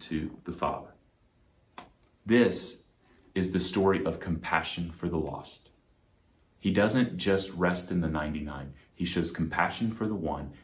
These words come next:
and compassionate pursuit of the aimless wanderer. But Jesus doesn't stop there. He goes on to tell another story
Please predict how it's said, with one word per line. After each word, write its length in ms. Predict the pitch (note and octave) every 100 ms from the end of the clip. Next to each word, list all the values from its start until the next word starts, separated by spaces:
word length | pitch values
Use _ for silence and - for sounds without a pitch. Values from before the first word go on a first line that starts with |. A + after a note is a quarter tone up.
| _
and 180 | E2+ D#2+
compassionate 800 | - E2 - E2+ - F#2 - -
pursuit 720 | - - - - D#3 - - - - _ _ -
of 160 | D#2+
the 180 | E2 -
aimless 600 | E2+ E2 E2 E2+ - - - _
wanderer. 480 | D#2+ E2 D#2+ C#2 - - - _ _ _ _ _ _ _
But 100 | F#2
Jesus 280 | A2+ A#2 A2+
doesn't 240 | A2 F#2+
stop 300 | F2 F#2 F2
there. 220 | F#2+ F2+ E2+
He 80 |
goes 180 | F2+ F#2+
on 160 | F#2 F2
to 60 |
tell 340 | E2 F2 D#2+ -
another 320 | F2 E2+ E2+
story 480 | - F2 D#2 D2